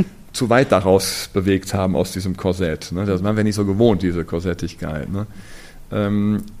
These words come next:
Speaker 2: aber es gibt ein anderes Phänomen, das geht so, es gibt natürlich, gab vor allen Dingen jetzt die letzten Jahre viele Developer in der Republik, die, die uns fragen, äh,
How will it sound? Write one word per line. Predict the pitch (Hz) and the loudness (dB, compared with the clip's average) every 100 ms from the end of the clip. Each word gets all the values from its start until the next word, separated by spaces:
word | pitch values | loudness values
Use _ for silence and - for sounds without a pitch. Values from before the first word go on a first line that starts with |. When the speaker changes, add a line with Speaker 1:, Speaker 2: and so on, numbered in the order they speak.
| - | -6
Speaker 2:
aber | 107 110 131 131 131 | -2 0 2 2 2
es | 117 - | 0 0
gibt | 165 - | -2 -2
ein | 131 | -4
anderes | - 160 190 165 - | -2 -2 0 -2 -2
Phänomen, | 113 104 98 101 101 123 160 165 - - - - - | 0 0 2 2 2 0 0 -2 -8 -18 -20 -16 -10
das | 113 107 | -8 -6
geht | 123 127 | -2 -2
so, | 107 104 117 127 139 160 160 - - - - - | -2 -2 0 0 0 0 -2 -10 -20 -20 -20 -14
es | - | -10
gibt | - 139 - | -4 -4 -2
natürlich, | 131 - 139 139 - - - | -6 -2 -2 -2 -4 -10 -6
gab | 95 117 | -2 -2
vor | 117 | -2
allen | 85 | 0
Dingen | 107 | 0
jetzt | 104 | 0
die | 104 | 0
letzten | 104 101 | -2 -2
Jahre | 98 98 127 143 101 | -2 0 0 2 0
viele | - 143 127 | -2 -4 -2
Developer | 104 101 127 - 131 135 143 - - | 0 0 -2 -2 -4 -2 -4 -10 -12
in | 113 117 | -6 -4
der | 110 | -2
Republik, | 120 113 113 120 - - - - - - | -4 -4 0 -2 -2 -14 -18 -18 -16 -2
die, | 113 113 - - | 2 2 0 -4
die | - 117 113 110 - 370 - - - - - - - - | 0 4 4 4 -2 -12 -14 -18 -20 -20 -20 -20 -10 2
uns | 120 117 | 4 4
fragen, | - 113 104 113 147 147 151 139 - - | 0 0 2 4 4 4 2 0 -6 -16
äh, | - | -12